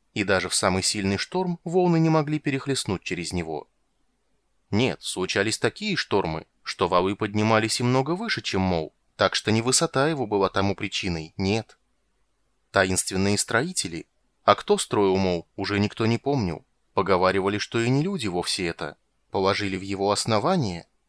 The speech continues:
там, где завершался мол небольшой наблюдательной башенкой, наговорный камень. Ярким белым пятном выделялся он на фоне серовато-красного гранита,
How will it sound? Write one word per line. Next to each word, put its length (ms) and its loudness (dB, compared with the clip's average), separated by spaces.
там, 240 4
где 100 -6
завершался 640 -2
мол 200 2
небольшой 480 -2
наблюдательной 640 -2
башенкой, 600 -4
наговорный 580 2
камень. 440 -4
Ярким 460 0
белым 300 2
пятном 540 -2
выделялся 580 0
он 100 2
на 100 4
фоне 300 0
серовато-красного 920 0
гранита, 580 -2